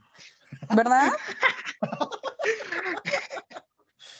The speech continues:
Speaker 2: Y por eso, mi estimada Ale Vega, es la cinéfila mamadora favorita de todo México. Lo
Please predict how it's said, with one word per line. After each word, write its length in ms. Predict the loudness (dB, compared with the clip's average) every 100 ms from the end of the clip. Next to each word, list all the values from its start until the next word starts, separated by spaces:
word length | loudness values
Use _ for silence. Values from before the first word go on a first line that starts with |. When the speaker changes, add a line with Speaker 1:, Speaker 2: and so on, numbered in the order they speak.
| 4 4 0 -4 -6 -6 0
Speaker 2:
Y 100 | 2
por 200 | 8 8
eso, 220 | 8 6
mi 120 | 6 4
estimada 420 | 4 4 6 6
Ale 160 | 6
Vega, 260 | 6 6 6
es 60 | 6
la 220 | 6 4
cinéfila 440 | 0 0 4 6
mamadora 440 | 6 6 6 6 6
favorita 440 | 4 2 0 -2
de 60 | -2
todo 180 | -4
México. 240 | -6 -10 _ _ _ _ _ _ _ _ _ _ _ _ _ _ _
Lo 300 | 6 6 6